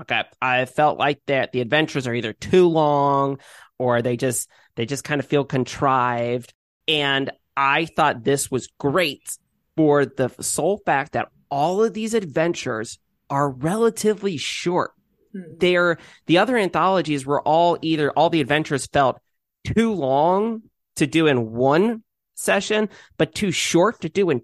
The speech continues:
Speaker 1: two sessions. And all of these adventures just feel really tight and just, I could do this in one session. And I just feel like it's a really useful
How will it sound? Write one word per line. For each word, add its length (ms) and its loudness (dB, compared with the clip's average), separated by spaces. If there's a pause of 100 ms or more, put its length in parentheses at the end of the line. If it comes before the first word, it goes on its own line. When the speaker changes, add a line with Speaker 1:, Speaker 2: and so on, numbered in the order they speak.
Speaker 1:
two 200 -2
sessions. 720 -4 (320)
And 220 0
all 240 4
of 120 -2
these 220 -2
adventures 480 -2
just 220 -8 (100)
feel 280 -6 (580)
really 380 2
tight 580 -4 (880)
and 520 2 (400)
just, 420 -2 (100)
I 140 -2
could 140 -4
do 120 2
this 180 0
in 100 0
one 300 2
session. 640 0 (360)
And 360 -2
I 100 2
just 220 -6
feel 160 2
like 180 0
it's 260 -4 (480)
a 160 4 (140)
really 560 0 (300)
useful 920 -2